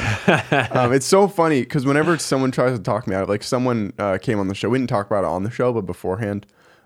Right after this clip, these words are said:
Speaker 2: um, I told him, like, "Yeah," I was like, like, "I, I like a lot of different substances." And he was like, "Oh, you gotta watch out about going too fast 'cause, um, you know, God or whatever it will, will, will stop you up and keep you back on track with something like a car crash." I'm like, "That's just a lot of fear-based thinking, man." Like, I don't think
Speaker 1: Whoa.
Speaker 2: if you told Elon Musk,
Speaker 1: That's
Speaker 2: like,
Speaker 1: weird.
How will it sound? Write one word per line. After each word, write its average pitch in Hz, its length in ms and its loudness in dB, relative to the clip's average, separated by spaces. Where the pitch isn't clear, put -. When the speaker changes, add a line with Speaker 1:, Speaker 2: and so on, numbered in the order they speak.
Speaker 2:
um, 101 260 -4
I 98 60 -4
told 101 220 0
him, 95 60 -2
like, 95 180 -2
"Yeah," 190 160 0
I 160 40 2
was 117 140 -2
like, 104 240 -2
like, 95 180 -2
"I, 92 140 0
I 95 140 0
like 92 260 0
a 95 80 0
lot 90 200 0
of 98 60 -2
different 107 220 -6
substances." 104 640 -4
And 101 80 -2
he - 20 -2
was 92 140 -4
like, 131 160 -2
"Oh, 131 180 2
you 120 100 0
gotta 127 200 2
watch 120 200 0
out 127 140 4
about 107 220 0
going 110 180 0
too 104 160 -8
fast 110 400 -2
'cause, 92 160 -8
um, 98 320 0
you 113 80 0
know, 104 160 0
God 98 380 2
or 95 60 2
whatever 101 360 2
it 87 80 -2
will, 92 240 2
will, 85 260 -4
will 92 400 -2
stop - 400 -4
you 110 140 2
up 107 100 -2
and 95 100 -6
keep 110 220 -6
you 104 60 -2
back 104 240 0
on 92 100 -2
track 104 320 0
with 90 120 -6
something 92 260 -4
like 90 120 -4
a 85 60 -10
car 101 220 0
crash." 80 260 -2
I'm 92 60 -8
like, 82 180 -8
"That's - 160 -12
just - 160 -6
a 80 60 -2
lot 95 160 2
of - 80 -10
fear-based 110 520 0
thinking, 104 300 -2
man." 82 180 -2
Like, 90 140 -4
I 135 60 2
don't 170 120 0
think 98 160 0
Speaker 1:
Whoa. 98 380 -4
Speaker 2:
if 127 100 -4
you 131 60 0
told 120 260 2
Elon 131 360 2
Musk, 110 160 4
Speaker 1:
That's 117 100 0
Speaker 2:
like, 98 140 2
Speaker 1:
weird. 82 240 -4